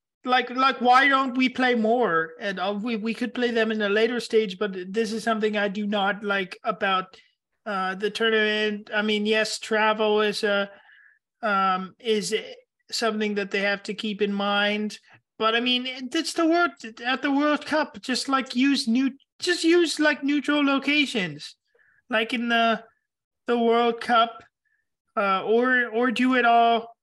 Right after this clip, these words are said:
in, you could all do it at, in, in Florida, do more like the bubble or like the, uh, last World Cup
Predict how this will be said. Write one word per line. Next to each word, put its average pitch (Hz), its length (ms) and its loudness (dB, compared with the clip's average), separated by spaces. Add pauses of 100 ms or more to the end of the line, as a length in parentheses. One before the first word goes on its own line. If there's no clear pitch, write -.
(640)
in, 220 340 0
you 220 140 -6
could 254 420 -2 (100)
all 220 240 2
do 233 220 0
it 233 160 2 (640)
at, 233 280 0 (600)
in, 240 340 -2
in 254 180 -4
Florida, 247 720 2
do 233 180 -2
more 233 300 4
like 233 320 2
the 233 140 -2
bubble 226 580 2 (320)
or 226 220 2
like 220 320 0
the, 220 300 2 (540)
uh, 214 300 0
last 226 400 2
World 214 300 0
Cup 196 320 -2